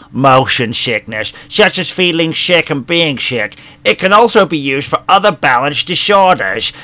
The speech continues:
where these have been diagnosed by your doctor.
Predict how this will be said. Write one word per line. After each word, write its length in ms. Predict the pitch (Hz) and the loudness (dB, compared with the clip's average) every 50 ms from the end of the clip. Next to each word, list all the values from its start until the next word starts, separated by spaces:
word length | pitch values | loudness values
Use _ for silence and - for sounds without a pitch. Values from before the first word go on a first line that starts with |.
| - - | -12 -2
where 160 | - 214 214 | 0 0 2
these 240 | 214 240 254 240 - | 4 2 0 2 -2
have 100 | 240 - | -2 2
been 220 | 233 220 220 202 | 4 4 4 4
diagnosed 760 | - - 254 247 247 226 175 156 160 135 110 117 135 131 - | 2 2 4 4 4 4 2 0 -2 -2 -2 -2 -2 -4 -4
by 180 | - 156 120 113 | -2 0 0 0
your 260 | 120 123 127 120 123 101 - - | 0 -2 -2 -2 -2 -4 -4 0
doctor. 840 | 185 151 120 113 - - - - - 127 107 87 82 80 78 - | 2 2 2 2 -2 -6 -12 -10 -8 -6 -6 -6 -6 -8 -12 -14